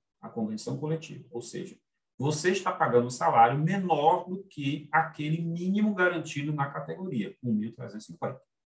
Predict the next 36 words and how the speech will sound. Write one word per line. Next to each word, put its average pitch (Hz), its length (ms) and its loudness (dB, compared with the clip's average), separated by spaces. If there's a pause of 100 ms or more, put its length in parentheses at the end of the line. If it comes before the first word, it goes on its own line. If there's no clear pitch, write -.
(640)
Ficou - 180 -6
entendido? 135 560 2 (920)
"Gilson, 208 300 2
mas 170 160 0
eu 180 80 4
não 220 240 2
vou 220 100 2
fazer 220 220 2
esse 202 140 -4
reajuste. 185 500 -2
Eu 160 80 4
não 208 300 0
quero 170 400 6
fazer - 220 0
esse 180 120 -8
reajuste. 175 480 -4
O 160 80 -4
funcionário 214 500 6
não 262 220 10
merece 208 380 2
ganhar 190 200 0
esses - 200 -8
cinquenta 185 360 -4
reais 170 320 -8
a 185 80 -6
mais." 127 320 -4 (640)
Olha, - 440 0
não 196 320 8
depende 170 340 4
de 135 100 -4
você, 107 640 -6
não 139 160 -2
depende 143 360 -2
do 120 80 -2
seu - 480 0
querer, 98 500 -2